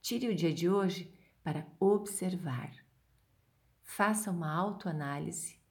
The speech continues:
e análise do meio que te rodeia. Você aprenderá muito sobre as reações e possibilidades de escolhas. Por exemplo, está chovendo agora. O que eu posso fazer com a chuva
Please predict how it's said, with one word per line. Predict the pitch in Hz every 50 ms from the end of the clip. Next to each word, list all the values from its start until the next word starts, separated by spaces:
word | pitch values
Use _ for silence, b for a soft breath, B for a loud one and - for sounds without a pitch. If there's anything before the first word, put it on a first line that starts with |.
| _ _ -
e | - 262
análise | 262 240 220 175 156 156 156 151 147 151 147
do | 147 165 175
meio | 180 175 175 175 196 220 262 269 269 277 262 262 254 - - _ _ _ _
que | - 196
te | - - -
rodeia. | 180 165 180 151 147 139 131 117 98 117 123 - - - _ B B B B B B B B B
Você | B 185 185 214
aprenderá | 196 196 - 196 196 190 185 185 196 214
muito | 214 202 208 214 220 220 226 214 - - - - -
sobre | - - - 170 170 156 165 165 - -
as | - 156 151 143 -
reações | 160 143 135 180 208 220 220 214 - - 175 151 143 156 170 - - b b b b b b b b
e | - 190
possibilidades | - - - - 269 294 285 - - 214 190 180 175 156 156 143 147 139 135 156 160
de | 156 170
escolhas. | 170 - - - - 147 131 131 135 135 - - - - _ b b b b b b b b b b
Por | - 208
exemplo, | 214 208 208 180 165 190 - - - - - _ _ _ _ _ _ -
está | - - - - 285
chovendo | 277 - - 185 175 170 160 156 151
agora. | 147 135 151 139 131 123 120 - - - - - _ _ _ _ _ _ _ _ -
O | 202 196
que | - - -
eu | 349
posso | - - 196 180 180 185 -
fazer | - 180 170 156 - 156 156 151 151 170 180 - B B B B B
com | - 254 262
a | 262 -
chuva | - - - 208 202 175 170 156 131